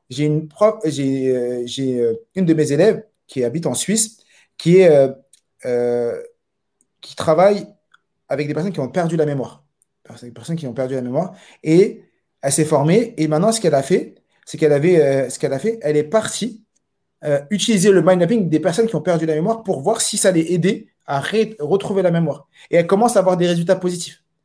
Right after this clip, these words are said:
C'est-à-dire des personnes qui ont complètement perdu la mémoire et qui viennent, et ça faisait un an, et, elle avait une patiente, ça faisait deux ans, un an et demi qu'elle la suivait. Au bout d'un an et demi, quasiment zéro résultat. Elle s'est dit, « Vas-y,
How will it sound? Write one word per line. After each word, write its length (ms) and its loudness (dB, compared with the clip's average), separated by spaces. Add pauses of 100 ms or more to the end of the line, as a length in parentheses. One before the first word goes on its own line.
(140)
C'est-à-dire 140 -4
des 80 -2
personnes 240 -2
qui 60 -4
ont 260 -6
complètement 420 4
perdu 240 0
la 120 0
mémoire 360 -4 (220)
et 100 -6
qui 160 -8
viennent, 380 2 (240)
et 340 0
ça 140 -2
faisait 160 -4
un 180 0
an, 60 2
et, 100 4 (360)
elle 120 2
avait 160 2
une 100 -4
patiente, 460 0 (640)
ça 140 -12
faisait 160 -6
deux 180 2
ans, 120 -4 (260)
un 120 2
an 40 2
et 80 4
demi 140 0
qu'elle 120 0
la 60 4
suivait. 320 -8 (640)
Au 60 -12
bout 120 -2
d'un 140 2
an 80 2
et 40 4
demi, 160 2
quasiment 380 0
zéro 300 0
résultat. 460 -4 (1000)
Elle 80 -10
s'est 100 -6
dit, « 100 -6
Vas-y, 380 0